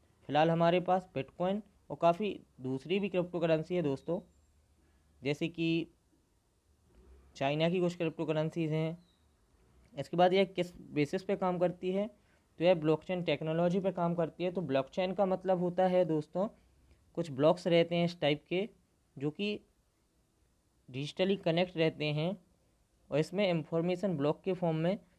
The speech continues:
नाम जिसको भेजना है, सेंडर का नाम रहेगा,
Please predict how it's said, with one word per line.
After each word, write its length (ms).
नाम 440
जिसको 300
भेजना 460
है, 360
सेंडर 420
का 160
नाम 240
रहेगा, 420